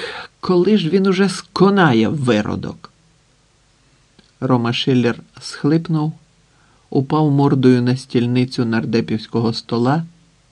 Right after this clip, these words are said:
і відрубився. П'яний Макар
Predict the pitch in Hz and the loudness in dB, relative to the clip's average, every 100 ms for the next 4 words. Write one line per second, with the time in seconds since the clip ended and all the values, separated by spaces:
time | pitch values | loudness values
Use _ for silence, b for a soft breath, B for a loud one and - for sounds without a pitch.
0 | _ _ _ _ _ - 185 165 127 104 | _ _ _ _ _ -6 -4 -2 -4 -6
1 | - - 131 - - 135 _ _ _ _ | -6 -8 -12 -14 -16 -20 _ _ _ _
2 | _ _ _ _ _ _ _ _ _ _ | _ _ _ _ _ _ _ _ _ _
3 | _ _ _ - 117 120 120 113 113 127 | _ _ _ -4 0 0 0 -2 -4 -2
4 | 170 170 | -2 -2